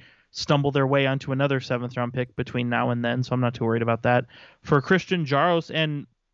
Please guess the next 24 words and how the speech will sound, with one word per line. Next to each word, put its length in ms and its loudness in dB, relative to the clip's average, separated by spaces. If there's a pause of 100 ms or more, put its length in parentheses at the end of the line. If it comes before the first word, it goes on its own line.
(140)
you 140 -4
know, 120 0
Jaros, 600 0
he's, 640 -4 (1160)
I 40 0
mean, 200 6
again, 360 2
it's 240 -6
like, 160 -2
it's 240 -6
not 180 0
somebody 220 -2
who's 160 -2
gonna 160 -6
blow 220 4
you 180 4
away 340 0
or 100 0
anything, 500 -2
but 200 0
he's 220 -6
a 40 -8
very 220 2
reliable 720 0